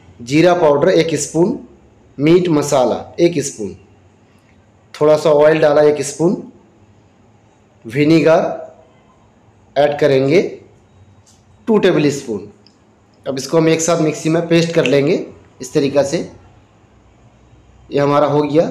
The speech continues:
रान का मसाला। अब हम रान को मसाला में मिलाएंगे, यानी कि मख-,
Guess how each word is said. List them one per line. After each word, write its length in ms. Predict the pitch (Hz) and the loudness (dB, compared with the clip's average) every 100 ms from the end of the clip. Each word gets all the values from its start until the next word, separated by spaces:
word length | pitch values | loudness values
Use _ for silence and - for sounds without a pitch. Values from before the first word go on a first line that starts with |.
| - | -4
रान 300 | 127 139 147 | -2 0 0
का 100 | 147 | 0
मसाला। 400 | 143 143 131 123 202 - - _ _ _ _ _ _ _ _ _ _ _ _ _ _ _ - | -2 0 0 0 -2 -6 -18 _ _ _ _ _ _ _ _ _ _ _ _ _ _ _ -4
अब 100 | 139 | -2
हम 180 | 151 156 147 - _ _ _ _ _ - | 0 -2 -6 -12 _ _ _ _ _ -8
रान 320 | 123 143 151 | -2 0 0
को 140 | 147 170 | 0 0
मसाला 380 | 156 143 151 156 | 0 2 2 2
में 80 | |
मिलाएंगे, 460 | 151 143 135 127 139 | 2 2 2 0 0
यानी 280 | 160 147 139 | 0 2 0
कि 120 | 151 | -2
मख-, 260 | 143 131 | -2 -2